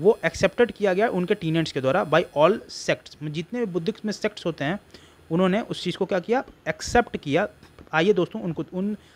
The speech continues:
चारों सत्य को देखते हैं। चार सत्य जो बुद्धा ने दिए थे, वो देखते हैं। वो चार ट्रुथ जो थे, there is suffering, there is the cause of suffering, there is a cessation of suffering, there is a path leading to the cessation of suffering।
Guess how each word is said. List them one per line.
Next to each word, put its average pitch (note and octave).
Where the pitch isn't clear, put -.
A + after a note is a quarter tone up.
चारों F#3+
सत्य -
को G3
देखते D#3+
हैं। F#3+
चार E3+
सत्य F3+
जो D#3+
बुद्धा C#3+
ने E3+
दिए C#3
थे, E3+
वो F3+
देखते C3+
हैं। G#2+
वो F#3
चार F#3
ट्रुथ A3+
जो F#3+
थे, G#3
there G3+
is -
suffering, F#3
there G#3+
is A3
the -
cause G3+
of -
suffering, A#2+
there F#3+
is G#3+
a G#3+
cessation F#3+
of G3
suffering, A3+
there F#3+
is G3+
a -
path F#3+
leading F#3+
to G3+
the G3+
cessation D#3+
of -
suffering। G#2